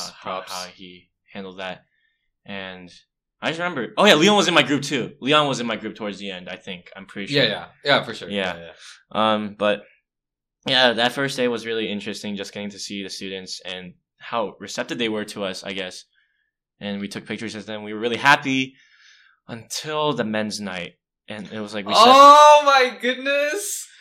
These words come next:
Speaker 1: Yeah, men's night. So it's like the local staff, men's, and then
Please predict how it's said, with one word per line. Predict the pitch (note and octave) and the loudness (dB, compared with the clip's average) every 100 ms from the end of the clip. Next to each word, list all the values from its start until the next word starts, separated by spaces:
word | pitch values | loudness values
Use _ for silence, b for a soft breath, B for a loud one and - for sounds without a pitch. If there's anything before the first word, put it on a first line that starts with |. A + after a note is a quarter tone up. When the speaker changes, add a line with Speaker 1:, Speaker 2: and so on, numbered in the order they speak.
| - - | -20 -16
Speaker 1:
Yeah, | A2 G#2 G2 | -10 -8 -8
men's | G2+ G#2+ B2 A#2+ | -8 -4 -4 -4
night. | B2 A#2+ A#2+ | -2 -2 -2
So | - A#2+ B2+ | -6 -8 -4
it's | A#2+ | -2
like | B2+ - A2+ | -4 -4 -4
the | |
local | A2+ A#2+ B2 | 0 0 -2
staff, | A#2+ A#2+ A#2 A2+ | -6 -2 -2 -4
men's, | A2 G#2+ G#2 G#2 G2+ | -6 -6 -6 -8 -10
and | G2+ | -10
then | G2 F#2+ F#2+ | -10 -10 -14